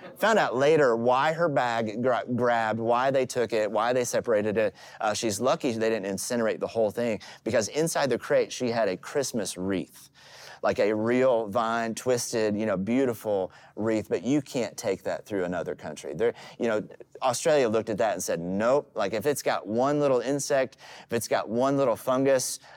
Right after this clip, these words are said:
you know, that kind of invasive species could wipe out something in our ecosystem.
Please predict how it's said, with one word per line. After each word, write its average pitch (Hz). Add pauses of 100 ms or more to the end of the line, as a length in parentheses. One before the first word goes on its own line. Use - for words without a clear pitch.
(140)
you 123
know, 110
that 123
kind 139
of 120
invasive 117
species 101 (280)
could 113
wipe 110
out 107
something 113
in 104
our 107
ecosystem. 101